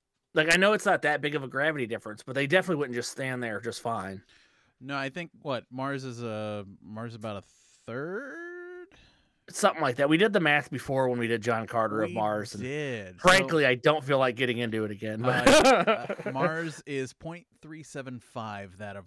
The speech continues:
Speaker 2: Earth, so about a third.
Speaker 1: Okay, okay.
Speaker 2: Yeah.
Speaker 1: So, still, you're that heavy, and you've never had that much weight on your knees.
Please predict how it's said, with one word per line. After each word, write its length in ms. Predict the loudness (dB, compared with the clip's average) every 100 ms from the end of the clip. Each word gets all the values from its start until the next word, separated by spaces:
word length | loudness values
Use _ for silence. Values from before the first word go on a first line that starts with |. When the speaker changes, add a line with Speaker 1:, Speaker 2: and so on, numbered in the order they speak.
| -18 -20
Speaker 2:
Earth, 260 | -20 -20 -14
so 220 | -10 -8
about 260 | -8 -12
a 60 | -14 _
third. 280 | -20 -20 -20 _ _ _ _ _ -4
Speaker 1:
Okay, 280 | -2 -2 -6 -12 -14
okay. 240 | -14 -16 -18
Speaker 2:
Yeah. 220 | -20 -20 _ -8
Speaker 1:
So, 300 | -8 -8 -16 _ _ _ _ _ _ _ _ _ -12
still, 460 | -10 0 0 0 -4
you're 180 | 2 4
that 300 | 4 2 -2
heavy, 380 | -2 -2 -6 -10 _ _ _
and 120 | -6
you've 180 | -4 -2
never 480 | 0 2 4 2 0
had 480 | 0 0 0 -2 -4
that 180 | -4 -2
much 200 | -6 -2
weight 260 | -4 -4
on 160 | -4 -4
your 120 | -6
knees. 560 | -6 -8 -8 -8 -10